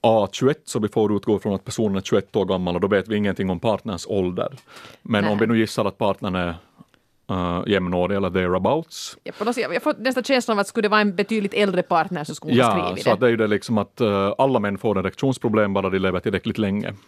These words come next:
Speaker 1: Och över femtio-åringar så är det redan hälften som har liksom märker av en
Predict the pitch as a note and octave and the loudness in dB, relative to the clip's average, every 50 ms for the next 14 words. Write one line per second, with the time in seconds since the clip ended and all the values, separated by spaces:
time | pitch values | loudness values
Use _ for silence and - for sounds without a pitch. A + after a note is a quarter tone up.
0 | _ - - - G#2 F#2+ F#2 F2+ F#2+ - - G2+ F#2 F#2 - A2+ G2 F#2 - - | _ -8 -4 -2 0 0 0 0 0 0 -2 -2 -2 -2 0 -2 -4 -2 -2 0
1 | A2+ F#2 F#2 F2+ F2+ F2+ F#2 F2 - G#2+ F#2+ F#2 F#2+ F#2 F#2 E2+ F#2+ F#2+ E2+ - | 0 0 0 0 -2 -2 -4 -4 -2 -2 0 0 0 0 -2 -2 -4 -4 -4 -6
2 | - - A#2+ A2 - A2+ G2 G#2 G2+ - - - - - - - E2+ F2+ - - | -8 -8 -8 -6 -6 -6 -6 -6 -6 -6 -8 -10 -10 -10 -10 -10 -8 -8 -6 -4
3 | G2 F#2 F#2 - - A2 G2+ F#2+ F#2+ F#2+ F#2+ G#2+ G#2 G#2 G#2 | -4 -4 -4 -4 -6 -4 -4 -2 -4 -4 -4 -4 -6 -6 -8